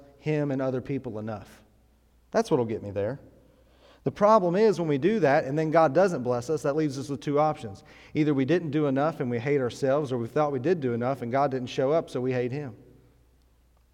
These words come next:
And that's a popular version of God, but it's not one that Scripture gives us. It's one that comes from a heart that wants to justify itself. And all of us at one time or another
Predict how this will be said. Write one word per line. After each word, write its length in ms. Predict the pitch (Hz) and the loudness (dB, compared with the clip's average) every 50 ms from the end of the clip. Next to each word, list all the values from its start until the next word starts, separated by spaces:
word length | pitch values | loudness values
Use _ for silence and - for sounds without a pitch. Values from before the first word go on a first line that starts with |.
| _ _ _ _ _ _ _ _ _ _ _ _ _ _ _ _ _ _ _ _ _ _ _ - | _ _ _ _ _ _ _ _ _ _ _ _ _ _ _ _ _ _ _ _ _ _ _ -10
And 120 | - 110 135 | -6 -2 0
that's 180 | 170 190 190 | 0 0 -2
a 40 | - | -4
popular 460 | 190 - 175 180 185 180 170 156 156 | -6 -2 0 0 0 0 0 -2 -2
version 400 | 131 127 151 160 156 139 123 123 | 0 0 0 0 0 -2 -4 -6
of 100 | 107 104 | -8 -6
God, 320 | 113 117 104 98 95 98 - - - - _ _ _ _ _ _ _ | -4 -4 -4 -4 -6 -8 -14 -20 -20 -20 _ _ _ _ _ _ _
but 120 | - 127 | -4 -4
it's 140 | 131 120 - | -4 -4 -4
not 240 | 143 147 151 147 143 | -2 -2 -2 -2 -2
one 180 | 143 139 131 123 | -4 -4 -4 -4
that 100 | 113 - | -6 -8
Scripture 380 | - - 139 123 - - 107 | -6 -6 -6 -6 -6 -8 -12
gives 260 | 98 107 101 104 110 | -12 -12 -12 -12 -14
us. 240 | 98 107 - - - _ _ _ _ _ _ _ _ - | -20 -20 -20 -20 -20 _ _ _ _ _ _ _ _ -8
It's 180 | 131 123 - | -8 -6 -2
one 160 | 147 156 156 | -2 0 0
that 120 | 156 - - | -2 -4 -6
comes 280 | - 151 143 139 131 | -4 -4 -4 -4 -4
from 140 | - 139 135 | -6 -4 -4
a 40 | 117 | -4
heart 280 | - 135 135 127 117 - | -2 -2 -2 -2 -2 -4
that 80 | 127 | -8
wants 180 | 120 123 120 123 | -8 -8 -8 -8
to 100 | - 113 | -12 -8
justify 520 | 107 120 113 107 - 113 - - 104 101 | -6 -6 -6 -6 -8 -14 -10 -8 -8 -8
itself. 380 | 98 - - - 101 101 104 - - - _ _ _ _ _ _ _ _ _ _ _ _ _ _ _ | -8 -10 -10 -10 -10 -10 -12 -18 -20 -20 _ _ _ _ _ _ _ _ _ _ _ _ _ _ _
And 140 | - 120 123 | -6 -2 2
all 180 | 131 139 147 147 | 2 4 4 2
of 100 | 139 131 | 2 0
us 200 | 131 123 - - | -2 -2 -2 -4
at 220 | 123 113 - - | -4 -4 -4 -10
one 200 | 131 131 131 127 | -6 -4 -4 -2
time 240 | 127 143 131 127 127 | -2 0 0 0 0
or 100 | 123 120 | 0 0
another 460 | 120 123 127 127 120 120 113 107 107 | 0 0 0 2 2 2 0 -2 -6